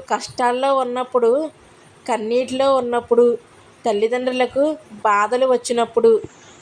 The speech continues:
వారికి అనారోగ్య స-, పరిస్థితులు వచ్చినప్పుడు పిల్లలు వారి యొక్క తల్లిదండ్రుల యొక్క మంచి చెడు చూడకుండా వారి యొక్క స్వార్థాన్ని చూసుకుని వెళ్తే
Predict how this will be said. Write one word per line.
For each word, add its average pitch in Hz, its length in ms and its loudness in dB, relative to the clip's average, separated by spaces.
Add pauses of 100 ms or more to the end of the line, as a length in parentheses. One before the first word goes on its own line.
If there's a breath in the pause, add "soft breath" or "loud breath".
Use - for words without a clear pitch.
(100)
వారికి 226 640 -2
అనారోగ్య 233 560 0
స-, 247 100 -6
పరిస్థితులు 240 640 -2
వచ్చినప్పుడు 220 800 2 (680)
పిల్లలు 240 580 2 (440)
వారి 226 220 2
యొక్క 233 240 -2
తల్లిదండ్రుల 240 640 -2
యొక్క 254 300 2 (160)
మంచి 226 720 -4
చెడు 233 280 2 (240)
చూడకుండా 226 720 0 (400)
వారి 220 280 0
యొక్క 233 560 -2
స్వార్థాన్ని 220 800 0 (100)
చూసుకుని 233 600 0
వెళ్తే 220 520 2